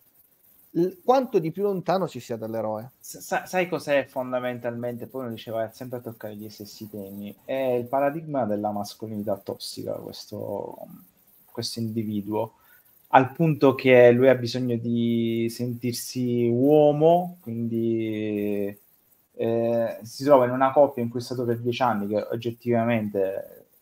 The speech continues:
Speaker 2: hai fatto il parassita per dieci anni, e hai pure il broncio, ti-, hai pure il, il coraggio di tenere il broncio, eh, e di cercare scappatoie per non tornartene a casa, eh, quando trovi la prima che te lo fa, te la fa,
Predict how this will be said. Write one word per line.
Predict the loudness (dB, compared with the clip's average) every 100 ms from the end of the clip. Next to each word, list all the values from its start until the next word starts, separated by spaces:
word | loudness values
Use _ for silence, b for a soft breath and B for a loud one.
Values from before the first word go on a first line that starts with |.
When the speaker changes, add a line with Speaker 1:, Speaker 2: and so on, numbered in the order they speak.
| _ _ -20
Speaker 2:
hai | -14
fatto | -12 -12
il | -6
parassita | -2 -2 -4 -8 -6 -6
per | -8
dieci | -8 -4 0
anni, | 0 -2 -6 -8 _ _ _ _ _
e | 6 8
hai | 8
pure | 6 8 8 6 2 _ -20 -20 _ _
il | -6
broncio, | 2 6 6 6 -2 -4
ti-, | -4 -6
hai | -6 2 4 4
pure | 6 6
il, | 4 -4 -10 -10
il | -10 -8 -2
coraggio | 6 6 6
di | 0
tenere | -2 2 2
il | 2
broncio, | 0 4 6 4 0 -2 -2 -2 -6
eh, | -8 -6 -4 -6 -8 -4
e | -4
di | -4 -6
cercare | -4 -2 2 2
scappatoie | 2 -2 -2 0 2 2 2
per | -4
non | -6 -8 -8
tornartene | -10 -6 -6 -4 -4 -6
a | -4
casa, | -4 -4 -2 -6 -6 _ _ _ _ _ _
eh, | -2 2 2
quando | 4 2 2
trovi | 4 4 4
la | 0
prima | 0 -2 -2
che | -2 -6
te | -6
lo | -4 -4
fa, | -2 0 2 0 -2 -4
te | -8
la |
fa, | -2 2 2 0 -4